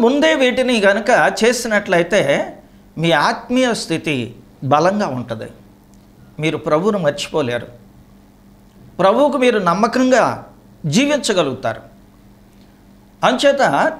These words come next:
తిండి అనేది దేవునికి దూరం చేస్తుంది. అది మీరు అది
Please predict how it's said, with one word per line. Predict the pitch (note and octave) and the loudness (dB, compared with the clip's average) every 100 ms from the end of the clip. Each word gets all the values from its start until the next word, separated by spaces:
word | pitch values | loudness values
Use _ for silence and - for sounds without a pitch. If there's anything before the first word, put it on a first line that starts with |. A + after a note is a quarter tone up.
| - | -2
తిండి | A3+ D4+ E4 C4+ | 0 0 2 2
అనేది | G3+ G#3 G3+ G#3+ C#3+ D#4+ G#4 - - - - - - - - | 4 2 2 0 0 -4 -6 -12 -20 -20 -20 -20 -20 -20 -14
దేవునికి | C#3 D3+ A#3+ D4 D#4 D4+ C#4+ F#3+ | -4 2 4 4 2 2 2 2
దూరం | G#3+ D4 C#4+ | 4 4 2
చేస్తుంది. | A#3 D#3 - C#3 B2 | 0 -2 -6 -8 -8
అది | G#2 - - - - - - - - - | -10 -18 -20 -20 -20 -20 -20 -20 -20 -12
మీరు | - F#3+ | -4 0
అది | F3 | 2